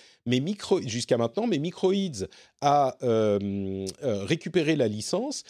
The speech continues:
et ils sortent un jeu qui a l'air d'être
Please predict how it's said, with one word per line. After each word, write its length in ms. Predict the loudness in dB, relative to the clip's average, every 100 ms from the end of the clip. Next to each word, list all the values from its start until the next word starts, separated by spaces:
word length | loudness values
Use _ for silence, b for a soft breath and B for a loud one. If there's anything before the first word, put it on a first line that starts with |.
| B B
et 80 | 0
ils 100 | 0
sortent 320 | -2 -4 0
un 140 | 0
jeu 340 | 2 0 -2 -4 b b b -2
qui 160 | 0
a 80 | 4
l'air 260 | 4 2 2
d'être 480 | 2 2 2 -6